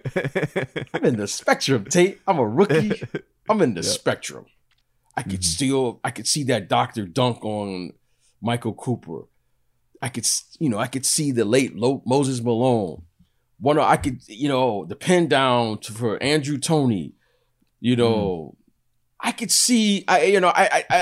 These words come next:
Speaker 2: had seen all of those visuals on television, and here I am now, twenty-one,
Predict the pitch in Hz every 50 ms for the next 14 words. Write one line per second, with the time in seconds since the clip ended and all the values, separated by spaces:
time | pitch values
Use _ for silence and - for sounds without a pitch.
0 | 175 196 196 - - - 233 220 - - 180 202 220 214 185 190 185 180 175 147
1 | 135 117 98 131 196 254 240 220 175 135 123 120 123 135 131 120 123 120 117 -
2 | 175 202 214 160 135 131 123 143 - - 123 123 123 156 214 247 233 220 202 160
3 | 147 139 139 135 131 110 101 104 113 139 - _ _ _ _ _ _ _ _ _
4 | _ - - 170 180 185 180 151 151 180 185 151 139 143 139 135